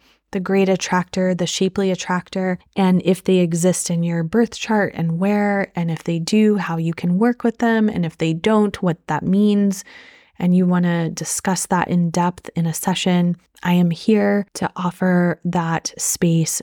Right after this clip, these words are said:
for you. May there be peace to the east.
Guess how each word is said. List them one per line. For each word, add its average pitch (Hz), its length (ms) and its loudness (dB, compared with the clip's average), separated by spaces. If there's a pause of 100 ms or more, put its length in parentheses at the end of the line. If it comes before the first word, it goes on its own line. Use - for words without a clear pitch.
for 165 300 -4
you. 160 440 -4 (1700)
May 185 200 2
there 185 180 2
be 170 160 0
peace - 460 0
to 175 120 0
the 175 160 0 (100)
east. - 400 0